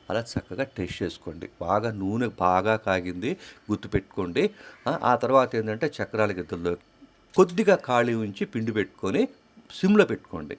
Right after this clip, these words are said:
నువ్వు వేడి నూనె కాగింది కదండి, కాగిన నూనెకి ఈ గిద్దలతోటి చక్రాలు తిప్పేటప్పుడు ఏంటంటే సిమ్లో పెట్టి తిప్పాలి. అట్లాగే ఇంకో ముఖ్యమైన విషయం ఏంటంటేనండి, మీరు గనక నూనె గనక ఎక్కువ పోసి ఆ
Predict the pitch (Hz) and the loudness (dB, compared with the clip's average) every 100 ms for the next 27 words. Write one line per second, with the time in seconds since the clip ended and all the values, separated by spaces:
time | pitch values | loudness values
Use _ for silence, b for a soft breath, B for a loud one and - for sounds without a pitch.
0 | _ _ _ 269 185 120 120 110 104 110 | _ _ _ -20 -8 -4 -4 -6 -2 4
1 | 160 180 165 147 127 147 135 123 127 139 | 6 6 2 2 2 2 2 0 -2 -6
2 | - 113 117 160 185 175 151 135 127 117 | -4 0 6 6 4 -4 0 0 0 -2
3 | 117 113 156 262 B B - 127 113 131 | -2 -4 -4 -6 B B -8 -8 0 0
4 | 185 185 180 156 147 135 139 143 139 120 | 2 0 0 -2 0 -2 4 6 6 0
5 | 117 127 110 107 110 110 120 113 117 170 | -6 -2 0 0 2 0 0 -2 -2 -4
6 | - 160 196 202 185 143 127 196 - 107 | -2 0 4 6 6 4 0 -4 -6 -8
7 | - 87 82 92 - - B B B - | -4 -4 -2 -4 -6 -20 B B B -4
8 | 123 - 208 196 175 147 135 - 185 175 | -4 4 4 4 0 0 0 -2 -2 -2
9 | 165 143 - 131 123 113 117 113 113 156 | -2 -4 -4 -4 -2 -2 -4 -2 -2 -2
10 | 160 117 123 165 156 120 120 143 147 202 | -2 0 0 0 0 -2 -2 -4 -2 -2
11 | 220 B B B 104 131 208 214 175 151 | -2 B B B 0 4 6 6 6 2
12 | 147 143 117 120 - 185 180 - 135 139 | 0 0 0 -2 -6 -2 -2 0 2 2
13 | 160 135 92 - - _ - 107 | 2 0 0 -10 -20 _ -4 -4